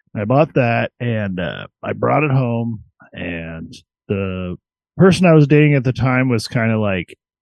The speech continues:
hounding me about, like, not being very good at saving money or whatever. And I, <laughs> I just bought, like, this three D S, like, 'cause it was after it went on, you know, it was cheaper, but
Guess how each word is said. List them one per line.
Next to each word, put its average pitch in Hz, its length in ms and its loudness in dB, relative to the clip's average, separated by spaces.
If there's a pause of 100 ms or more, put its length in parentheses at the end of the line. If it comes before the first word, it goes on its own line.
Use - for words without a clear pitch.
hounding 110 420 -2
me 107 160 -4
about, 98 320 -6
like, 90 200 -8
not 90 220 -10
being 95 180 -8
very 90 160 -8
good 90 140 -8
at - 60 -18
saving 90 340 -8
money 82 240 -12
or 82 140 -12
whatever. 78 460 -16 (320)
And 95 100 -8
I, 87 200 -10 (300)
<laughs> 117 140 -2
I 131 40 -2
just - 320 -4
bought, - 360 -4
like, 151 160 -4
this - 280 -10
three 113 120 -6
D 98 120 -8
S, 87 220 -12
like, 135 120 -8
'cause 233 180 -2
it 208 100 0
was 214 120 4
after 165 220 2
it 107 80 -2
went 120 140 -2
on, 92 200 -6
you 92 140 -10
know, 76 120 -12
it - 180 -20
was 87 140 -16
cheaper, 127 420 -4
but 95 240 -8